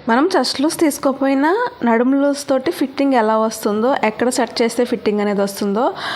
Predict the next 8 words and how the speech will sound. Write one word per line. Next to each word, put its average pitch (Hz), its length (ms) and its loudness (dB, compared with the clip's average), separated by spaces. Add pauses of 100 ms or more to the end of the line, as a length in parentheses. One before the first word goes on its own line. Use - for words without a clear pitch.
(140)
ప్రతిదీ 240 520 2
కూడా 269 180 2 (160)
మార్కింగ్ 240 440 0
చేస్తా, 226 360 0 (160)
కటింగ్ 226 320 0
చేస్తా 226 300 0
నేను 240 180 2
మీకు 233 200 0